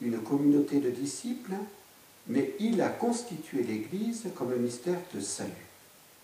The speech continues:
Il est lui-même dans l'Église,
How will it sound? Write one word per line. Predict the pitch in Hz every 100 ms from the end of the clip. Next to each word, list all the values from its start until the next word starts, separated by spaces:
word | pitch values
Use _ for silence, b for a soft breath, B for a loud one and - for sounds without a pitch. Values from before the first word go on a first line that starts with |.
| - - - B B B B B
Il | 190 214 214
est | 185
lui-même | 226 226 180 143 107 - - 175
dans | 202 240
l'Église, | 220 190 185 190 -